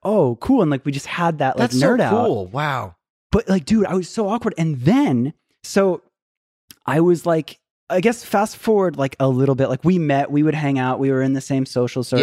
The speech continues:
Speaker 1: circles,
Speaker 2: yeah.
Speaker 1: whatever. But I was doing this job and I was really unhappy, like, really, really unhappy. And I
Speaker 2: Mm-hmm.
Speaker 1: learned this lesson, like,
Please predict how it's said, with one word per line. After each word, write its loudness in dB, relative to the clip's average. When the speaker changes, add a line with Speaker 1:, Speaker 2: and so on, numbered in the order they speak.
Speaker 1:
circles, 2
Speaker 2:
yeah. -4
Speaker 1:
whatever. 0
But 0
I 2
was 0
doing 0
this -2
job 0
and 0
I 2
was -2
really 2
unhappy, -8
like, 0
really, 2
really 4
unhappy. -2
And 0
I 0
Speaker 2:
Mm-hmm. 2
Speaker 1:
learned 4
this -2
lesson, 0
like, -2